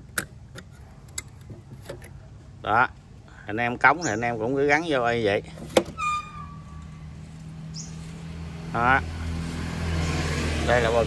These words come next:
cống mình ấy cho khách rồi nè anh em. Thì cái này là chuẩn bị gửi xe ha. Này hàng này đi Tây Ninh nha anh em. Chừng nào anh em muốn lấy cống ra thì anh em cứ lấy y vậy là xong. Ok. Đây cũng có đáy của phân nha anh em. Cái này là mình bắn băng keo rồi ha. Hàng này thì gửi xe,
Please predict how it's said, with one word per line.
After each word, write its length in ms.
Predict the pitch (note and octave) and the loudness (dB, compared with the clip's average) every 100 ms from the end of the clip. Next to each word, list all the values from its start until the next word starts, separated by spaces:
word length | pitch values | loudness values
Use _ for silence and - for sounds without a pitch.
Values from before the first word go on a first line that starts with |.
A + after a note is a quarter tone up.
| - | 6
cống 260 | D3 G3 | 6 6
mình 220 | C3 A2+ | 4 4
ấy 260 | A2+ C3+ F#3 | 6 6 6
cho 440 | D3 C3+ C3+ C3+ C3 | 8 10 10 8 6
khách 160 | D#3 D3 | 4 4
rồi 80 | B2+ | 2
nè 100 | A#2 | 4
anh 120 | A#2+ | 4
em. 140 | B2+ - - - | 4 2 -4 -6
Thì 60 | G2 | 0
cái 100 | A#2+ | 2
này 140 | B2 | 4
là 120 | A2+ A2+ | 4 2
chuẩn 220 | A2 C3+ | 0 2
bị 140 | C3 | 2
gửi 180 | B2 C#3 | 4 4
xe 220 | D3 C3 | 6 6
ha. 160 | C#3 C3+ - - | 6 4 0 -6
Này 200 | A#2+ A#2 | -2 2
hàng 180 | A2+ A2 | 2 2
này 120 | A2 | 2
đi 100 | A2 | 2
Tây 140 | B2 B2 | 2 4
Ninh 180 | B2 B2 | 4 4
nha 80 | |
anh 120 | B2 B2 | 2 2
em. 100 | A#2 - - - - - - - | -2 -8 -14 -16 -16 -16 -16 -8
Chừng 160 | G#2+ G#2+ | -4 0
nào 220 | G#2+ G#2+ | 4 4
anh 120 | A2 | 4
em 160 | A#2+ B2 | 2 2
muốn 140 | C3+ | 4
lấy 180 | C#3+ D#3 | 4 6
cống 240 | D3 D3+ | 6 6
ra 220 | C#3+ B2 G2+ | 4 2 2
thì 60 | G#2 | 0
anh 100 | A#2+ | 0
em 180 | A#2 | 0
cứ 120 | B2 C#3 | 2 4
lấy 220 | D3 D#3+ | 6 6
y 180 | B2+ A2 | 4 4
vậy 140 | G#2+ | 4
là 140 | A2 | 2
xong. 220 | G2 A2 A2+ - - | 4 4 4 2 -2
Ok. 400 | A2+ - A#2+ A2+ - - - - - - - - - - - - - - - - - - - - | -2 6 6 6 0 -18 -18 -18 -2 -2 -2 -10 -16 -18 -18 -14 -14 -14 -18 -18 -20 -18 -18 0
Đây 220 | B2+ B2+ | 4 6
cũng 160 | A#2 C#3 | 4 6
có 120 | D3+ | 8
đáy 180 | D3+ F3 | 8 6
của 120 | D#3 | 6
phân 200 | D3 B2+ | 8 8
nha 60 | |
anh 100 | B2 | 6
em. 140 | B2+ A#2 - - | 4 2 0 0
Cái 80 | |
này 140 | C3 G#2+ | 2 4
là 100 | G#2 | 4
mình 140 | G#2+ G#2+ | 2 0
bắn 100 | C3+ D#3 | 0 0
băng 100 | B2 | 2
keo 220 | A#2+ A#2+ | 6 6
rồi 140 | A2 G2+ | 6 4
ha. 120 | B2+ | 2
Hàng 360 | A#2 G#2+ G#2+ | 0 -2 0
này 160 | G#2 G2+ | 2 2
thì 80 | G#2 | 2
gửi 220 | G2 A#2 | 4 4
xe, 260 | C#3+ B2 A#2 | 6 6 6